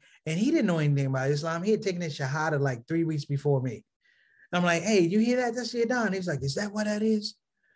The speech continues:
And we were walking down the street. We go into the masjid. Everybody saw the beard. They were hypnotized. And they're like, "Brother, lead the prayer, lead the prayer." I was like, "Dude, I haven't seen you pray in three weeks." He's like, "Preach, shut up. These people love me."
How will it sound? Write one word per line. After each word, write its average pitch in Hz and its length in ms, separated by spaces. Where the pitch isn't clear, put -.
And 170 100
we 170 100
were 165 60
walking 214 320
down 202 160
the 180 80
street. 185 240
We 147 80
go 208 160
into 220 160
the 165 60
masjid. 151 720
Everybody 190 340
saw 180 180
the 151 80
beard. 160 260
They 156 60
were 143 60
hypnotized. 135 720
And 170 80
they're 165 80
like, - 420
"Brother, 208 240
lead 220 180
the 220 60
prayer, 220 300
lead 214 160
the 220 80
prayer." 220 240
I 220 40
was 220 100
like, 214 180
"Dude, 285 160
I 277 60
haven't 269 220
seen 285 160
you 285 80
pray 262 220
in 247 100
three 269 140
weeks." 269 240
He's 226 120
like, 233 260
"Preach, - 340
shut 294 240
up. 285 100
These 240 140
people 311 280
love 311 320
me." 254 360